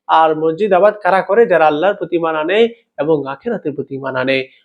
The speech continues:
এবং নামাজ কায়েম করে এবং যাকাত আদায় করে, আল্লাহ ছাড়া অন্য কাউকে ভয় করে না। এই গুণগুলো আমাদের মধ্যে আনার দরকার আছে ভাই। আল্লাহ সুবহানাহু ওয়া তাআলা আরো বিভিন্ন আয়াতের মধ্যে,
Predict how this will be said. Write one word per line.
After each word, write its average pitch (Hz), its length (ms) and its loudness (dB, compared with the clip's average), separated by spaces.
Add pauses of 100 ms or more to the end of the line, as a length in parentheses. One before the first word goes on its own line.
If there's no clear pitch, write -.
(200)
এবং 196 360 -2
নামাজ 214 400 2
কায়েম 254 280 2
করে 269 280 2
এবং 160 420 4 (280)
যাকাত 151 320 0
আদায় 139 240 2
করে, 139 240 2
আল্লাহ 147 320 2
ছাড়া 175 220 2
অন্য 156 260 2
কাউকে 135 320 -4
ভয় 127 280 -6
করে 123 240 -2
না। 120 140 -6 (520)
এই 156 280 0
গুণগুলো 147 380 2
আমাদের 139 340 0
মধ্যে 131 240 -4
আনার 127 280 2 (480)
দরকার 127 300 2
আছে 120 240 -6
ভাই। 120 240 -2 (300)
আল্লাহ 165 180 2
সুবহানাহু 190 420 -2
ওয়া 226 60 0
তাআলা 233 260 4
আরো 208 260 4
বিভিন্ন 165 460 0
আয়াতের 147 440 2
মধ্যে, 135 420 -4